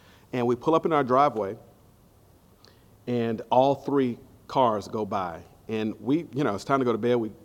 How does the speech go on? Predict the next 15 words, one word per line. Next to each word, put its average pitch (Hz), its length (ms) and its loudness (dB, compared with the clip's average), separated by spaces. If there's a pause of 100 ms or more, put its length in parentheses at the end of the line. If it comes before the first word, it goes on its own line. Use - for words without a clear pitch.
(240)
get 123 120 -4
in 120 100 0
our 110 100 -2
jammies, 113 520 -2
we 101 120 -12
jump 113 240 -4
into 110 120 -4
the 104 60 -6
bed, 110 320 -4 (680)
turn 135 160 0
off 127 120 4
the 104 80 -2
lights 107 240 0
and 104 80 -4
everything. 98 540 -4